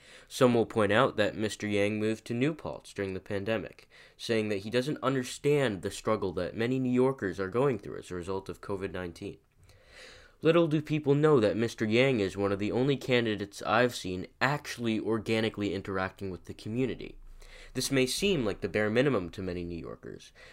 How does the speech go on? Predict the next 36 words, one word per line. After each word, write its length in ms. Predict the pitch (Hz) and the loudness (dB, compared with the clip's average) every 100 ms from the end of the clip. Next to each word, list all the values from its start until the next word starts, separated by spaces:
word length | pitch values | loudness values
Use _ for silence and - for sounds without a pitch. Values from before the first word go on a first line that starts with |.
| - | -4
and 140 | 123 | -2
it's 140 | 135 - | -2 -4
astonishing 680 | 131 - 180 185 165 104 92 | -4 0 0 0 0 -2 -2
that 100 | 82 | -2
other 220 | 117 131 | 0 0
candidates 420 | 131 127 117 - | 2 2 0 -4
are 80 | 113 | -6
too 200 | - 135 | -4 -6
sheltered 500 | - 143 139 123 113 | 0 2 2 0 -8
to 80 | 92 | -6
do 160 | 117 | -6
this, 340 | 123 - - - | -6 -8 -12 -8
but 240 | 92 85 - - - | -6 -6 -10 -10 0
Mister 300 | 123 - 127 | 0 4 6
Yang 320 | 120 120 120 | 6 6 2
actually 440 | - 107 101 107 113 | 2 0 0 -4 0
rides 360 | 104 101 104 | 2 2 0
his 140 | 104 - | -4 -2
bike 340 | - 151 - | 2 2 2
and 100 | 90 | -6
takes 300 | - 92 - | -6 -8 -8
the 80 | 95 | -12
subway 420 | - 113 117 95 | -2 -2 0 -2
around 280 | 78 87 90 | -2 -6 -6
the 60 | 92 | -6
city. 420 | - 135 80 - _ - _ _ _ - | -2 -2 -2 -8 _ -20 _ _ _ -4
Not 200 | 127 160 | 2 4
as 120 | 185 | 2
a 40 | 170 | -2
photo 400 | - 185 160 95 | 6 8 8 4
op, 260 | 76 - - _ _ _ - | 0 -6 -20 _ _ _ 0
but 100 | 120 | 0
as 100 | 117 | 0
a 60 | |
common 420 | 120 139 131 131 123 | -2 -2 0 0 -2
citizen. 500 | - 107 - - | -2 -4 -4 -16